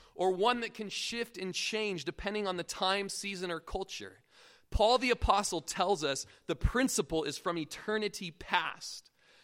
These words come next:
Since creation and from his design, these roles go all the way up to the time of Paul the Apostle. He's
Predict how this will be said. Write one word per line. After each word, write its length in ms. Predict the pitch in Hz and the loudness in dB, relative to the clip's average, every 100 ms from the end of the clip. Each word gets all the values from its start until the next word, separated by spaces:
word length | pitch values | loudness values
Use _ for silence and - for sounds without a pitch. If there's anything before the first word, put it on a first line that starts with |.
| _ | _
Since 560 | - - - 247 269 - | 0 2 4 6 4 2
creation 720 | - 240 226 226 - 160 117 - | -2 -2 0 -2 -2 -4 -6 -2
and 160 | 165 - | -4 -2
from 240 | 214 233 226 | 0 2 2
his 240 | 226 208 | 0 -2
design, 720 | 170 185 160 180 160 131 123 - _ _ _ _ _ _ _ _ _ _ _ - | -4 -4 0 2 2 2 -4 -10 _ _ _ _ _ _ _ _ _ _ _ 0
these 240 | 220 208 | 2 2
roles 720 | 196 185 190 160 123 123 - - | 2 4 6 4 2 -2 -6 0
go 220 | 165 - | 0 2
all 220 | 156 165 185 | 4 6 6
the 120 | 190 | 6
way 160 | 185 | 4
up 240 | 123 120 - | -2 -6 -12
to 120 | 143 | -10
the 120 | 127 | -8
time 580 | - - 113 107 107 113 110 | -8 -8 -6 -8 -10 -14 -14
of 160 | 113 | -14
Paul 240 | - 113 107 | -8 -6 -6
the 120 | 107 | -10
Apostle. 580 | 104 - 92 - 82 82 _ _ _ _ _ _ _ - - _ _ _ | -10 -12 -12 -14 -20 -20 _ _ _ _ _ _ _ -20 -20 _ _ _
He's 200 | 170 | -8